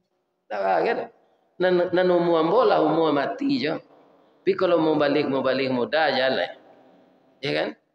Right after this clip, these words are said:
Ha. Babini saya dulu dah. Itulah mati saya. Ya kan? Tujuh puluh satu kan lah umur tu.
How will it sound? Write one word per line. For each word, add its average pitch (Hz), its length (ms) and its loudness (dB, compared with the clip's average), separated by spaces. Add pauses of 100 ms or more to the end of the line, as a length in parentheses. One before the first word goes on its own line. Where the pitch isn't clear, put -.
(100)
Ha. 180 160 -10 (320)
Babini 127 480 -2
saya 156 240 -2
dulu 170 160 0
dah. 117 240 -2
Itulah - 400 -8
mati 131 400 -4
saya. 135 320 -4 (1400)
Ya - 140 0 (100)
kan? - 240 -6 (1120)
Tujuh 233 320 0
puluh 240 160 0
satu 240 400 0
kan 294 160 0
lah 175 400 2
umur 135 320 0
tu. 117 160 -2